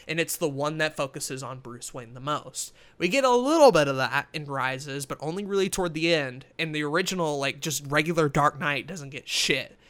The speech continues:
in any of it, and that kind of sort of pissed me off. Uh, and it's very clear, too, with the direction that the D C E U went. A lot of what I hate in the D C E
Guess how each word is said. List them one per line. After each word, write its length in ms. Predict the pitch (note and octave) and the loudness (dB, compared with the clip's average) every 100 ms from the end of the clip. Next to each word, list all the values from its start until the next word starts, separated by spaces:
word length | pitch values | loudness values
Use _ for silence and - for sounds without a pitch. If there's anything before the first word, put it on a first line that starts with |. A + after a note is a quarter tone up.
| - - | -20 -12
in 160 | C#3 C3+ | -8 -8
any 220 | C3+ B2+ | -8 -8
of 160 | A#2 | -10
it, 80 | A2+ C3+ | -12 -10
and 120 | C3+ | -8
that 180 | C#3 - | -8 -8
kind 380 | D3+ C#3+ C#3 | -6 -4 -2
of 260 | C3 B2+ - - _ | -2 -4 -8 -16 _
sort 240 | - C#3+ B2 | -4 -4 -4
of 80 | - | -6
pissed 300 | C3 - A#2 | -6 -6 -10
me 100 | A2+ | -12
off. 400 | G#2+ G#2 - - - - _ - | -12 -14 -18 -20 -20 -20 _ -10
Uh, 300 | - - - - | -8 -10 -14 -6
and 80 | D#3 | -4
it's 160 | D3 - | -2 4
very 220 | F3+ E3+ | 4 4
clear, 260 | - D3 | 0 -2
too, 540 | C3+ - G3+ E3 C3 C3 | 0 0 2 2 0 -6
with 140 | D3 | -8
the 100 | - | -8
direction 380 | C3+ C3+ C3 C#3+ | -4 -4 -4 -6
that 140 | C#3 C#3+ | -8 -10
the 40 | |
D 180 | C3+ C#3 | -10 -8
C 280 | - B2+ A#2+ | -8 -8 -8
E 20 | |
U 260 | B2+ F#3 | -4 -2
went. 360 | E3 C#3 B2+ - - - | -2 -4 -6 -10 -16 -10
A 60 | C#3 | 4
lot 220 | D#3 F#3 | 8 8
of 100 | D#3 | 6
what 100 | D3+ | 4
I 140 | C#3+ | 2
hate 500 | D3+ D3 D#3 E3+ - - - - | 0 0 4 4 2 -12 -8 -2
in 120 | F#3 | -2
the 100 | F3 | -2
D 200 | E3+ F3+ | -4 -4
C 160 | - | -2
E 120 | G3+ | -4